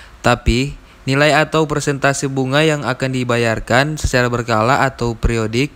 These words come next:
pada obligasi kupon tetap ini memiliki angka yang tetap yang sudah disetujui sebelum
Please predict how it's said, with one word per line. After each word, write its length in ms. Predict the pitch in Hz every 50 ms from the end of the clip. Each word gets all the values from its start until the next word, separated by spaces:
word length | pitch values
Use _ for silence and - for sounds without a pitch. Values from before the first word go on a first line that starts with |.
| - - -
pada 240 | - 117 117 120
obligasi 560 | - - 117 120 131 156 151 147 143 135 - 127
kupon 480 | - - 107 - - 107 107 104 135 139 - - - - - - - -
tetap 420 | - - 117 - - 120 117 - 104
ini 320 | 113 117 135 151 165 - - - 113
memiliki 580 | 110 131 131 139 143 151 156 156 - 180 165 - -
angka 320 | - 147 160 160 156 165 170 165
yang 420 | 156 151 147 151 151 151 151 151 147 - - - - - - -
tetap 560 | - 127 - - - 131 143 160 - - - - - - -
yang 320 | - - 127 127 127 127 123
sudah 400 | - - 151 160 170 165 165 160
disetujui 880 | 151 139 135 - - 127 - - 127 123 120 127 127 135 147 160 165 160
sebelum 480 | 160 - 135 127 123 123 127 127 131